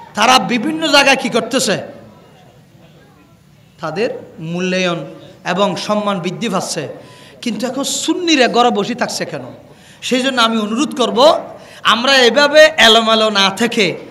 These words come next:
আমাদের সংঘবদ্ধ হতে হবে। সংঘবদ্ধ হতে গেলে সংগঠন লাগবে না? বলেন না, ঠিক কিনে? একটা রিক্সাওয়ালার সংগঠন আছে, ব্যাংগারিওয়ালার সিংহ সংগঠন আছে, শহরের মধ্যে কুলি মজুরির সংগঠন আছে।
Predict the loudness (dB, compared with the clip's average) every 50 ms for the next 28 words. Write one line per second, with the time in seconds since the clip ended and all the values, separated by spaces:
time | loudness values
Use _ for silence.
0 | -20 -20 -20 -8 -6 -4 -2 -2 -4 -4 -6 -6 -6 -6 -6 -4 -6 -6 -6 -6
1 | -8 -8 -8 -8 -8 -8 -10 -10 -10 -10 -12 -10 -8 -8 -6 -4 -4 -4 -4 -4
2 | -4 -4 -6 -6 -4 -4 -6 -6 -6 -6 -6 -6 -6 -6 -6 -4 -4 -4 -4 -2
3 | -2 -4 -4 -4 -4 -4 -4 -6 -8 -10 -14 -18 -20 -20 -20 -20 -20 -20 -18 -20
4 | -18 -18 -16 -4 0 2 4 4 4 4 4 2 2 0 0 0 2 4 6 8
5 | 6 6 4 2 -4 -10 -8 -6 -6 -6 -6 -4 0 2 2 2 4 6 6 8
6 | 8 8 6 6 6 6 8 8 10 10 8 8 8 6 6 8 6 6 6 4
7 | 2 0 -2 -4 -4 -6 -6 -10 -16 -20 -20 -20 -20 -20 _ _ _ _ _ _
8 | _ _ _ _ _ _ _ _ -20 -20 -20 -20 -20 _ 0 4 4 4 6 8
9 | 8 8 10 10 10 10 10 8 8 8 6 4 6 6 4 4 6 4 4 4
10 | 4 4 6 4 4 2 2 2 0 0 0 -2 -8 -14 -18 -20 -20 -20 -20 -20
11 | -20 -20 -20 _ -20 -20 -20 -20 -20 -8 -2 2 4 6 8 8 8 8 6 4
12 | 2 2 2 0 4 6 8 8 8 8 8 6 6 6 6 6 6 4 2 2
13 | 2 2 2 0 0 -2 -4 -4 -6